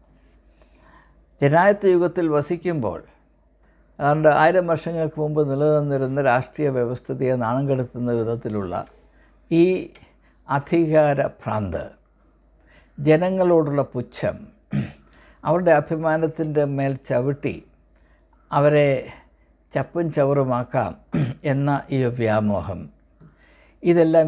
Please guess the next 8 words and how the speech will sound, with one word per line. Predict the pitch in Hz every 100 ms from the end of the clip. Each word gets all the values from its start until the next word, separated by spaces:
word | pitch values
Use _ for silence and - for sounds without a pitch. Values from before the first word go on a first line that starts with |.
| 147
യേശുവിൻ്റെ | 156 151 170 151 147 147
പേരിൽ | 135 139 131 123
നടത്തുന്ന | 123 120 135 127 123 - _ -
ഈ | 135 127
ഒരു | 127 123 120 120
ബോധമില്ലാത്ത | 131 139 139 143 123 117 113 110 110 110 - _ _ _ -
മൃഗീയമായ | 135 135 131 143 135 120 113 113 110 - _
അവസ്ഥ | 104 104 -